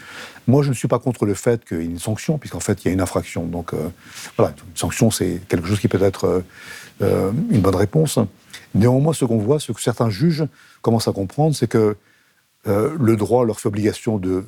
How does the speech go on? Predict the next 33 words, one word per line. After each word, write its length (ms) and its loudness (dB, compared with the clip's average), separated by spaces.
de 80 -6
réprimer, 480 2
et 60 2
donc 180 -2
ils 80 -2
prononcent 360 0
une 120 0
sanction, 460 0
et 80 4
dans 100 4
le 100 4
même 220 0
temps, 260 0
ils 40 -4
décident 360 0
d'une 100 0
suspension, 560 -4
euh, 60 -2
de 100 -4
la 100 -2
peine, 320 -4
montrant 240 4
qu'ils 200 0
ont 60 2
compris 320 2
en 100 2
fait 180 0
la 60 2
raison 240 0
pour 120 -2
laquelle, 420 2
euh, 280 -4
la, 340 -6